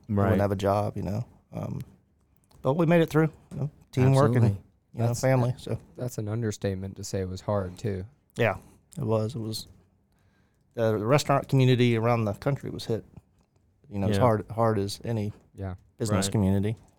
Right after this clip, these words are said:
Speaker 3: I mean, how, uh, I think it's really impressive that you guys not only have been continuously opening things and building new restaurants, and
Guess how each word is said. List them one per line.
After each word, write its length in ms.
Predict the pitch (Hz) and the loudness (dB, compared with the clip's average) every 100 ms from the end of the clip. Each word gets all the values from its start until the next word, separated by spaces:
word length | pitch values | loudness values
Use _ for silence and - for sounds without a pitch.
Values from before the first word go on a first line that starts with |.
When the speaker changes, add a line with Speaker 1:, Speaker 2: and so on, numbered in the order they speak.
| - | -8
Speaker 3:
I 60 | |
mean, 160 | 117 120 | -4 -2
how, 200 | 113 127 | -2 -2
uh, 240 | 147 90 - _ 120 123 | -4 -10 -16 _ -20 -16
I 140 | 123 131 | -8 -6
think 240 | 147 131 | -6 -6
it's 180 | 117 - | -8 -10
really 320 | 117 117 117 110 | -8 -6 -4 -6
impressive 560 | 101 107 107 104 95 | -6 -6 -4 -6 -8
that 140 | 101 98 | -8 -6
you 160 | 107 | -4
guys 320 | 107 101 98 | -2 -2 -4
not 220 | 113 110 113 | -4 -2 -2
only 360 | 120 120 104 | -2 -2 -4
have 320 | 110 117 107 | -6 -6 -6
been 220 | 104 113 110 | -6 -10 -10
continuously 840 | 120 107 123 117 113 104 113 101 | -10 -8 -4 -2 -2 -4 -4 -2
opening 400 | 101 107 110 101 | -2 -4 -6 -6
things 520 | - 95 95 98 - - | -6 -8 -8 -10 -16 -10
and 500 | 127 120 120 113 107 - _ _ _ _ 101 | -4 -2 -2 -2 -6 -10 _ _ _ _ -4
building 520 | 117 120 120 117 104 | 0 0 0 -2 -2
new 420 | 101 113 127 120 113 _ _ | -2 -2 -2 -4 -6 _ _
restaurants, 720 | 95 90 - 104 92 90 - - _ _ _ _ _ - | -6 -6 -6 -6 -6 -6 -10 -18 _ _ _ _ _ -10
and 680 | 117 131 127 95 90 85 | -6 -4 -2 -2 -6 -10